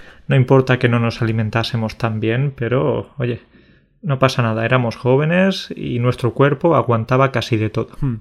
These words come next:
Speaker 2: Y eso es cierto, ¿eh? Cuando eres estudiante y empiezas a prepararte esos primeros platos, son platos que son muy cutres, muy simples, pero saben a gloria en ese momento. Esa pasta con,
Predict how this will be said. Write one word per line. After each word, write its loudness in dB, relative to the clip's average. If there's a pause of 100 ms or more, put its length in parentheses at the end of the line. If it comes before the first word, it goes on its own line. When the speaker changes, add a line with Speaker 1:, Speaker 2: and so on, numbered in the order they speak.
(380)
Speaker 2:
Y -4
eso -2
es -4
cierto, -2
¿eh? -4
Cuando -2
eres -2
estudiante -2
y -6
empiezas -2
a -2
prepararte -2
esos -6
primeros -4
platos, -2 (260)
son -2
platos 2
que -6
son 0
muy 4 (140)
cutres, 0 (260)
muy 0
simples, -2 (360)
pero 0
saben 0
a -6
gloria -2
en -8
ese -6
momento. -6
Esa 0
pasta 0
con, -2